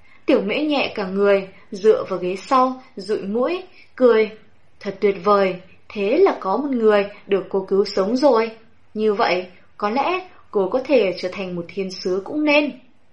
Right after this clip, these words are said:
"Cô gái, cô còn muốn đi đâu nữa không?" Lái xe nhìn cô.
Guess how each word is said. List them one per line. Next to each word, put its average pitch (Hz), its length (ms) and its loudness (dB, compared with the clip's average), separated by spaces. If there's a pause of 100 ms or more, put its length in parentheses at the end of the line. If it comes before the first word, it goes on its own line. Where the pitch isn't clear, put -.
(1200)
"Cô 226 140 6
gái, 220 440 -2 (240)
cô 220 120 4
còn 202 220 -2
muốn 196 240 -2
đi 277 120 -2
đâu 214 220 2
nữa 220 120 -4
không?" 294 340 2 (840)
Lái 190 300 -8
xe 214 200 -6
nhìn 202 360 -6
cô. 262 400 2